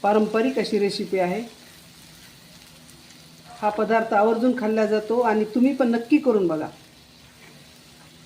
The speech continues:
हे बघा, वास इतका छान सुटलाय. अगदी भाकरी,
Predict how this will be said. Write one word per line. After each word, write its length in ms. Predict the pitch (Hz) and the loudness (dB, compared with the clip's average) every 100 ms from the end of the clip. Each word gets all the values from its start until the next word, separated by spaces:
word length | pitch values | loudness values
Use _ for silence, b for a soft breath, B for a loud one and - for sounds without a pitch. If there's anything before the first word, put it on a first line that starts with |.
| - - - - - - - - - - - - - - - - - - - - | -20 -20 -20 -20 -20 -20 -20 -20 -20 -20 -20 -20 -20 -20 -20 -20 -20 -20 -20 -14
हे 40 | 185 | -8
बघा, 180 | 170 151 - | -8 -10 -12
वास 280 | 190 196 196 | 0 2 2
इतका 260 | 214 - 254 - | -6 -2 -2 0
छान 160 | 220 220 | 0 0
सुटलाय. 440 | 226 214 208 233 - - - - - - - - | -2 -2 -2 -4 -10 -20 -20 -20 -20 -20 -20 -12
अगदी 220 | 196 196 | -8 -2
भाकरी, 580 | 233 208 214 220 233 226 | 0 0 0 -2 0 -2